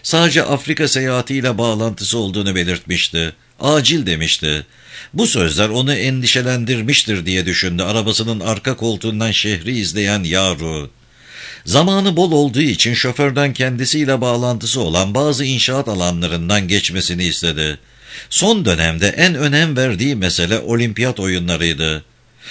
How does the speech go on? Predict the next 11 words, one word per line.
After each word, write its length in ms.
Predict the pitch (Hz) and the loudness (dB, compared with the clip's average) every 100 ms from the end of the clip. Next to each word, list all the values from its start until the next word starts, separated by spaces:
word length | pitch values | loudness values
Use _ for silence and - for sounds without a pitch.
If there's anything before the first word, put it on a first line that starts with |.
| - - | -18 -2
Yaru 540 | 104 156 180 170 185 | 4 6 6 4 2
yeni 280 | 160 139 165 | 2 2 2
stadyumun 600 | - - 143 123 135 156 | 0 0 0 0 -2 0
yapılacağı 640 | 127 92 98 87 85 110 | 0 0 0 0 2 0
alandaki 520 | 90 82 80 85 101 | 0 0 0 0 0
binaların 460 | 101 117 120 117 131 | -2 -2 0 0 0
yıkımı 420 | 127 110 113 120 | 0 -2 -2 -2
için 240 | 120 85 123 | 0 0 0
yapılan 480 | 101 98 110 123 | 0 -2 0 0
ihaleyi 560 | 104 107 98 107 101 110 | 0 -2 0 0 0 0
kazanmıştı. 920 | 101 85 87 85 85 90 - 76 71 | -2 -2 -2 -2 -2 -2 -2 -4 -4